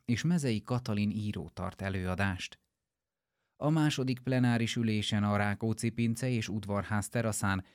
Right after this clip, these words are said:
Soltész Márton irodalomtörténész a Tokai Írótábor történetéről, Berta Zoltán irodalomtörténész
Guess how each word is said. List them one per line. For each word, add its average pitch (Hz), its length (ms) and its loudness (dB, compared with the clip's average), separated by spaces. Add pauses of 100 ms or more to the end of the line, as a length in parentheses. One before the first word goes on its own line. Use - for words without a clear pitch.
(140)
Soltész 143 440 0
Márton 123 380 2
irodalomtörténész 98 1080 -2
a 104 80 0
Tokai 101 480 -2
Írótábor 101 600 -2
történetéről, 101 920 0 (320)
Berta 139 340 0
Zoltán 110 380 2
irodalomtörténész 104 1160 0